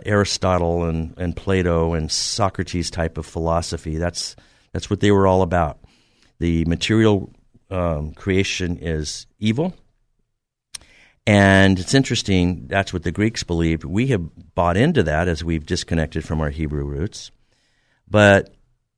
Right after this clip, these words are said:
that's not what Je-, uh, when Father God made the earth,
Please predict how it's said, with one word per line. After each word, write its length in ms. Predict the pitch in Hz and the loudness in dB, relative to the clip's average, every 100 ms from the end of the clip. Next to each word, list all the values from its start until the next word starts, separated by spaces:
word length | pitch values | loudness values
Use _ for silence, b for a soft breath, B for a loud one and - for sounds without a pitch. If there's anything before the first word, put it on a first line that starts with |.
| _ - | _ -2
that's 360 | 139 190 - | -2 -2 -4
not 280 | 170 151 - | -2 -2 -4
what 240 | - 110 85 | -6 -4 -4
Je-, 260 | 101 110 | -4 -4
uh, 180 | - 90 | -4 -4
when 200 | 87 95 | -4 -4
Father 300 | - 143 208 | -4 -4 -4
God 240 | 151 147 95 | -2 0 0
made 320 | 95 120 95 | 0 0 -2
the 180 | 87 - | -4 -4
earth, 460 | 92 - - _ | -4 -6 -14 _